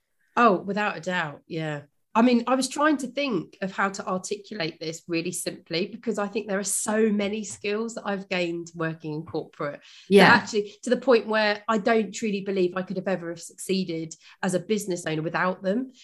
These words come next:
Speaker 1: which
Speaker 2: Yeah.
Speaker 1: is why I think my husband is quite incredible, because he's never worked in corporate. So and actually we've always enjoyed the conversations because our working lives and our careers have been so different, and the environments we've worked in have been so different.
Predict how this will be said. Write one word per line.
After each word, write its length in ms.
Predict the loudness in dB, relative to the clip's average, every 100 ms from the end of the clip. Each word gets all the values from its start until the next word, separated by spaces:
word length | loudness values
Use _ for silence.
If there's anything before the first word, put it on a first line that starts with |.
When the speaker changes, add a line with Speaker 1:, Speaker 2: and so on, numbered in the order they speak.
| 2
Speaker 1:
which 100 | 2
Speaker 2:
Yeah. 40 |
Speaker 1:
is 60 | 6
why 140 | 6 6
I 20 |
think 200 | 4 0
my 80 | -2
husband 400 | -2 -4 -8 -8
is 100 | -4
quite 380 | 2 2 2
incredible, 560 | -6 -2 -2 -2 -8 -14
because 580 | -10 0 2 2 -2 -8 _
he's 220 | 0 2
never 200 | 2 2
worked 320 | 0 -2 -4
in 80 | -10
corporate. 580 | -6 -8 -10 -8 -8 -8
So 260 | 2 4 6 2 -8 _ _ _ _ _ _ -18 -4
and 160 | 4 6
actually 300 | 6 2 0
we've 200 | 2 4
always 220 | 4 4
enjoyed 400 | 0 4 4 4
the 60 | -2
conversations 920 | -4 -4 0 0 0 -4 -10 -14 -10
because 300 | -4 -2 0
our 200 | 0 2
working 440 | 2 2 2 0
lives 340 | -2 -2 -6 -4
and 80 | -2
our 140 | -2
careers 320 | -2 0 0
have 100 | -2
been 160 | -6 -4
so 360 | -2 0 0
different, 640 | -2 -6 -10 -8 -4 -4 -2
and 140 | 0
the 40 |
environments 600 | 0 2 2 4 2 -2 -8
we've 160 | -6
worked 420 | -2 -2 -2 -8 -12
in 200 | -10 -12
have 140 | -4
been 180 | -2 -2
so 360 | -2 0 0
different. 600 | 0 -4 -10 -8 -8 -8